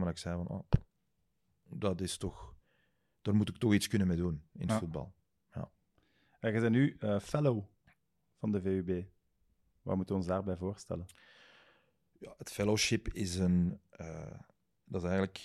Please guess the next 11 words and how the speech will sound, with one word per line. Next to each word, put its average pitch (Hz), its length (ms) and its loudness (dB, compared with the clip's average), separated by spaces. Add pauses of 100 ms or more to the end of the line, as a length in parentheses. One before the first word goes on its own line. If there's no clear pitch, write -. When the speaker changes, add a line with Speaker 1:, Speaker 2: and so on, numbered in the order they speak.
Speaker 1:
in - 80 -6
het 95 100 0
leven 104 260 4
geroepen 104 400 6
om 95 240 8
de 87 440 4 (460)
officiële, 101 840 -2 (180)
eh, 90 240 -2
de 82 100 -4
brug 92 240 0
tussen 87 580 -2